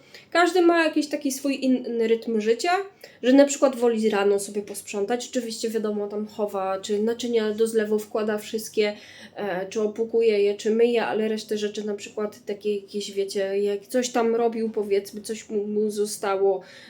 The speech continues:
czy jakaś kawa, kubek z kawą na wierzchu, czy coś, no, y, a inni natomiast robią to z samego rana, na przykład jak sobie wstałem wcześniej do pracy, to robią wtedy taki porządek. Każdy ma jakiś taki inny rytm,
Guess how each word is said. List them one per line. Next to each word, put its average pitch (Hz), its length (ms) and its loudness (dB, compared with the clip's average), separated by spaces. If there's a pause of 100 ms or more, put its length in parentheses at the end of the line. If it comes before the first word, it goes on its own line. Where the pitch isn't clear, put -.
czy - 100 -2
jakaś 220 420 -2
kawa, 202 360 -2
kubek 202 400 -2
z - 80 -12
kawą 208 240 -2
na 208 200 0
wierzchu, 208 400 -2
czy 214 140 -12
coś, 208 260 -6 (420)
no, 208 440 -2
y, - 140 -4 (220)
a 208 100 2
inni 277 300 8
natomiast 254 460 4
robią 233 240 0
to 226 120 -2
z - 80 -8
samego 220 400 0
rana, 214 320 2
na 208 100 0
przykład 202 320 -8
jak 190 120 -8
sobie 202 240 -8
wstałem 202 320 -6
wcześniej 202 360 -8
do 202 100 -8
pracy, 233 360 -6
to 208 100 -6
robią 202 260 -2
wtedy 202 300 -4
taki 190 260 -8
porządek. 190 500 -2
Każdy 220 280 -4
ma 269 200 4
jakiś 262 240 -2
taki 254 320 -10
inny 226 280 0
rytm, 220 200 -2